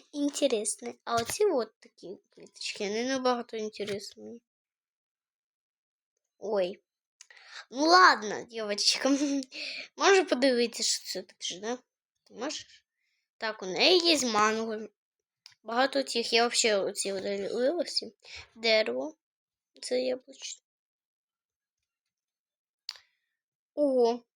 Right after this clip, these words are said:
ну коротше. Тут багато в неї чого такого прикольного. І я неї поставлю лайк.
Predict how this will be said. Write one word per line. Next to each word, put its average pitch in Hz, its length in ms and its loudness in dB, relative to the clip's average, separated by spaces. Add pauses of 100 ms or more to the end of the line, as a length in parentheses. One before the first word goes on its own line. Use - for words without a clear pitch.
(360)
ну 294 180 -2
коротше. 320 720 2 (440)
Тут - 240 -6
багато 320 480 4
в 175 120 0
неї 180 140 -8
чого 214 280 -8
такого 202 280 -12
прикольного. 285 640 -12 (800)
І 311 140 -2
я 349 180 4
неї 339 180 0
поставлю 262 760 -2 (140)
лайк. 226 880 -4